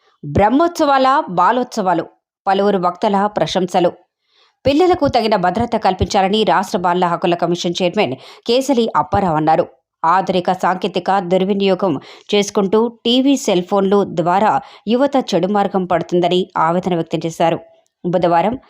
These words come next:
ఆనంద గజపతి ఆడిటోరియంలో బాలోత్సవం వేలాది మంది పిల్లల నడుమ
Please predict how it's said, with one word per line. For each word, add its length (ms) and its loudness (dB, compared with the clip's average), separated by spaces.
ఆనంద 300 0
గజపతి 580 -2
ఆడిటోరియంలో 840 0
బాలోత్సవం 760 0
వేలాది 560 -2
మంది 140 -2
పిల్లల 340 0
నడుమ 440 0